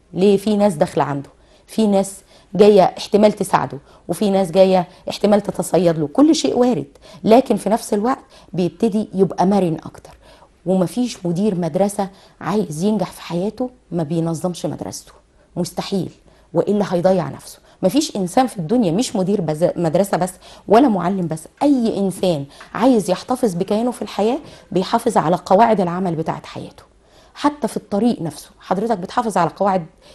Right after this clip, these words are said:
الطريق، وإلا عربيتك الغالية الجميلة دي هتتخبط. طب وليه؟ خليني ملتزم. غيري ما التزمش،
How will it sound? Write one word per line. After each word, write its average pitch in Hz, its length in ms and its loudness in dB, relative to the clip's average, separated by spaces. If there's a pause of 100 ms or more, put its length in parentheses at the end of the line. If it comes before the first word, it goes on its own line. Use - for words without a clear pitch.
(140)
الطريق، 196 460 0 (300)
وإلا 269 440 8 (280)
عربيتك 185 420 0
الغالية 196 400 4
الجميلة 190 460 0
دي 214 120 -2
هتتخبط. 208 640 -6 (220)
طب 156 160 -2
وليه؟ 202 240 2 (360)
خليني 208 320 2
ملتزم. 202 420 0 (340)
غيري 269 240 6
ما 220 100 4
التزمش، 180 640 -2